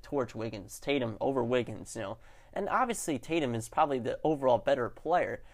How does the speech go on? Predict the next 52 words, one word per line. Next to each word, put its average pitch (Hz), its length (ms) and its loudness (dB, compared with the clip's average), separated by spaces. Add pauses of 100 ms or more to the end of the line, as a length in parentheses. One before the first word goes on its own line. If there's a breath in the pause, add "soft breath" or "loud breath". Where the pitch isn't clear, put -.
(360 soft breath)
But 113 160 2
right 165 240 4
now, 247 220 2
Andrew 190 280 2
Wiggins, 170 360 2
I 135 100 6
like 208 260 0
how 170 140 2
this 143 200 -2 (180)
brother's 135 300 4
playing. 139 420 4 (340 soft breath)
He's 175 240 2
doing 160 280 4
really 156 280 6
good. 139 300 4 (320 soft breath)
He's 143 160 0
playing 208 260 8
almost 156 300 2
like 143 120 0
a 117 40 0
superstar 131 600 0
in 147 160 0
this 120 140 0
series. 147 560 2 (880)
You 120 60 -10
know, 131 100 2
he's 135 140 4
one 185 100 6
of 175 60 6
those 147 160 4
players 165 340 6
that 131 160 2
every 156 220 2
championship 139 560 -2
team 143 220 -2
would 120 100 0
like 127 200 2
to 113 80 -6
have, 117 300 4
and 98 140 -10 (320 soft breath)
I'm 175 100 0
very 160 180 6
happy 127 300 6
for - 160 -2
him 117 100 0
because 117 280 -6
his 120 160 -4
career 135 340 0
has 113 180 -4
obviously 117 460 0
not 113 260 -4
turned 120 360 -4